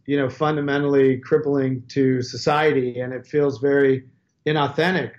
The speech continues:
And so the idea of, of the tension between soulful and persuasion, to me, is, is all about cutting through all that noise and trying to be a really authentic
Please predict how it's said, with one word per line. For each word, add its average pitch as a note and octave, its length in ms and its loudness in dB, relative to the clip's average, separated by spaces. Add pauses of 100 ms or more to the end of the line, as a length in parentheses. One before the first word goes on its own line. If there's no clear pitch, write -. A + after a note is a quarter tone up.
(100)
And C#3 160 -6
so D3+ 300 2
the D3+ 140 2
idea D3+ 340 0
of, C#3+ 120 -6 (420)
of C3+ 120 -6
the C3+ 100 0
tension E3 480 -2
between C#3 440 -2
soulful D3+ 540 2
and C3 120 -2
persuasion, C#3 1040 0 (600)
to D3 100 -4
me, E3 340 2
is, C3+ 340 0
is C3+ 460 2
all C#3+ 240 2
about C#3+ 400 0
cutting D#3 400 -2
through C#3+ 760 4 (340)
all D3 180 0
that D3 200 0
noise C#3+ 680 0
and C3+ 460 -4
trying D3 380 0
to C#3+ 80 0
be C#3+ 200 2
a C#3 80 6
really C#3+ 640 2 (420)
authentic D3 880 -2